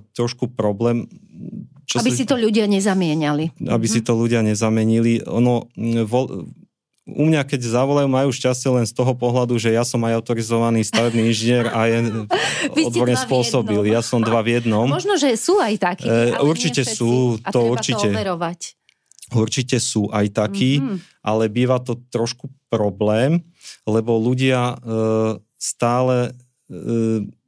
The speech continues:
Speaker 1: chcú len certifikát a
Speaker 2: Mhm.
Speaker 1: musíme im to vysvetliť, že no
Speaker 2: Mhm.
Speaker 1: dobré, ale keď, e, už ste zrealizovali tieto okná, chcete ich tam už za-,
Speaker 2: Započítať?
Speaker 1: započítať.
Speaker 2: Aha.
Speaker 1: My sa musíme, e, vrátiť s tým, e, počiat-,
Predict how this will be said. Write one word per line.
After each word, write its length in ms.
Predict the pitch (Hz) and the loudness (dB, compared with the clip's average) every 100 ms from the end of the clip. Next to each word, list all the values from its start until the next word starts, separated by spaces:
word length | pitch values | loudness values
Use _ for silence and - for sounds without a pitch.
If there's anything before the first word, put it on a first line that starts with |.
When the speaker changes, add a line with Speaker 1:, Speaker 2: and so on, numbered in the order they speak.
| _ _ - | _ _ -18
Speaker 1:
chcú 260 | - 143 | -4 0
len 140 | 135 127 | 0 0
certifikát 760 | 127 117 120 110 104 - - | -2 -2 -4 -6 -8 -8 -8
a 340 | - 107 107 110 | -4 0 0 0
Speaker 2:
Mhm. 800 | 110 117 117 117 123 127 127 135 | 0 0 2 2 2 2 2 2
Speaker 1:
musíme 360 | 147 - 123 120 | 2 2 2 2
im 120 | 113 | 2
to 120 | 110 | 0
vysvetliť, 580 | 107 113 - 113 113 107 | -2 -2 -2 0 0 0
že 120 | 107 | 2
no 120 | 107 110 | 2 0
Speaker 2:
Mhm. 60 | |
Speaker 1:
dobré, 220 | 117 117 | 0 0
ale 240 | 110 107 107 | 0 2 0
keď, 240 | 104 110 - | -2 -4 -2
e, 100 | 113 107 104 | -2 -2 -4
už 120 | 113 - | -6 -8
ste 160 | - | -6
zrealizovali 600 | 104 110 110 107 110 110 | -2 0 0 0 0 0
tieto 260 | 101 107 113 | 0 -2 -2
okná, 360 | 98 101 113 104 | -4 -2 0 -2
chcete 300 | - 107 110 | -2 -4 -4
ich 120 | 104 | -4
tam 320 | - 104 101 101 _ - - _ - | 0 0 0 -6 _ -20 -20 _ -6
už 200 | - 143 - | -2 -2 0
za-, 20 | 214 | -2
Speaker 2:
Započítať? 280 | 175 104 107 | 0 0 0
Speaker 1:
započítať. 800 | 110 113 110 113 107 117 113 113 | 0 -2 -2 -4 -2 0 0 -2
Speaker 2:
Aha. 300 | - 214 185 170 | -6 -4 -4 -4
Speaker 1:
My 100 | 123 | -4
sa 160 | 127 | 0
musíme, 600 | 117 123 127 117 110 110 104 - _ - | 0 0 0 0 0 -2 -8 -20 _ -6
e, 220 | 107 107 | -2 0
vrátiť 540 | 110 110 110 - 104 - - _ - | 2 0 -2 -2 -4 -6 -14 _ -10
s 140 | - | -8
tým, 340 | - 117 107 104 101 | -2 0 2 2 2
e, 80 | 104 101 101 _ | 2 0 -2 _
počiat-, 520 | 117 110 - 117 113 | -4 -2 -2 -2 -2